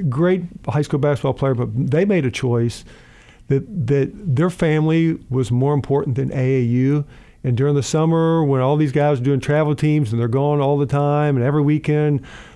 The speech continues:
you know, people are going on travel te-, he didn't, he didn't do the travel thing. He played high school ball, but he just figured, my brother figured, our family time is more formative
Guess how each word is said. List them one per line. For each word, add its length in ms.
you 160
know, 80
people 260
are 40
going 180
on 80
travel 240
te-, 180
he 120
didn't, 240
he 100
didn't 160
do 100
the 80
travel 300
thing. 300
He 180
played 240
high 160
school 240
ball, 500
but 140
he 120
just 220
figured, 420
my 100
brother 260
figured, 460
our 120
family 460
time 580
is 180
more 300
formative 800